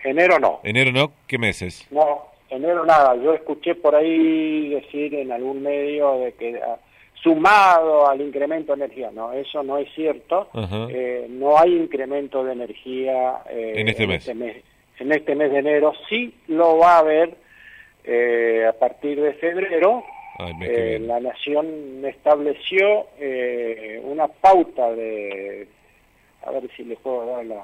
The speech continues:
Speaker 1: la justa en esto, ¿no? Eh, la Nación establece un incremento en enero, en febrero, digamos, eh, que tiene vigencia hasta el treinta de abril,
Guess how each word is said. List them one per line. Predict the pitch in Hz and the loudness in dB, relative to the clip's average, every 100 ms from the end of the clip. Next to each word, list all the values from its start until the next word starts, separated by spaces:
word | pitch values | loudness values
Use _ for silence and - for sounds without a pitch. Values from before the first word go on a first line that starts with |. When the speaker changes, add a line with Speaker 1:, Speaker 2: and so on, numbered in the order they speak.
| 101 | -16
Speaker 1:
la | 110 | -12
justa | - 165 - - 110 | -4 -4 -4 -8 -8
en | 127 | -8
esto, | - - 90 101 | -10 -10 -12 -6
¿no? | 147 170 _ _ _ _ _ _ _ - | -6 -6 _ _ _ _ _ _ _ -14
Eh, | - 123 120 113 | -6 -4 -4 -2
la | 120 135 | 0 2
Nación | 147 - 214 | 0 -2 -2
establece | 202 - 156 165 180 - 170 | -2 2 2 2 -4 -4 -4
un | 156 | -2
incremento | 170 175 165 143 156 185 175 165 185 214 - _ _ _ _ _ _ _ | -2 -4 -2 -2 0 0 -2 0 2 2 -2 _ _ _ _ _ _ _
en | 160 170 180 - - | -4 -4 -4 -12 -10
enero, | 143 202 170 196 - - _ _ _ - _ _ _ - | -2 2 4 2 0 -14 _ _ _ -20 _ _ _ -2
en | 170 | 0
febrero, | 170 165 196 165 135 | 4 6 6 6 6
digamos, | 131 135 160 247 277 _ _ _ _ _ _ _ _ _ _ _ _ - | 6 6 4 2 -4 _ _ _ _ _ _ _ _ _ _ _ _ -8
eh, | 135 135 127 123 120 117 110 107 107 107 - _ _ _ _ _ _ _ _ _ _ _ _ | -4 0 0 2 0 -2 -4 -8 -10 -14 -20 _ _ _ _ _ _ _ _ _ _ _ _
que | - | -8
tiene | - 175 175 | -2 0 0
vigencia | 156 - 185 202 - 214 170 | -2 0 0 0 0 0 2
hasta | 156 | 0
el | 120 | -2
treinta | 143 143 147 | -4 -4 0
de | 151 | 2
abril, | 165 196 240 | 2 0 -8